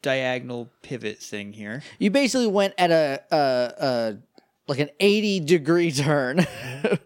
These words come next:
Speaker 1: It's fine.
Speaker 2: It's fine.
Speaker 1: It's how boats work.
Speaker 2: You know how a boat does.
Speaker 1: And then I'll do a short in that same direction.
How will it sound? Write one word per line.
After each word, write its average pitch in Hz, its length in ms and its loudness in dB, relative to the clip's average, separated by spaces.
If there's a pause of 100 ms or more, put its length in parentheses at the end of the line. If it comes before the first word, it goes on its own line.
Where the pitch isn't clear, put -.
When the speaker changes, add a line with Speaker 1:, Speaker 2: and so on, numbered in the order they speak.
(920)
Speaker 1:
It's 262 160 -10
fine. 143 460 -6 (160)
Speaker 2:
It's 262 180 0
fine. 135 400 2
Speaker 1:
It's - 100 -8
how 254 120 0
boats 139 640 0
work. 156 300 -6
Speaker 2:
You 370 80 0
know 403 100 2
how 196 220 6
a 156 60 2
boat 156 280 2
does. 226 300 0
Speaker 1:
And 127 100 -10
then 127 120 -6
I'll 131 100 -4
do 127 220 -6
a 120 40 -6
short 143 540 -8
in 131 120 -16
that 117 200 -14
same 117 300 -14
direction. 95 600 -16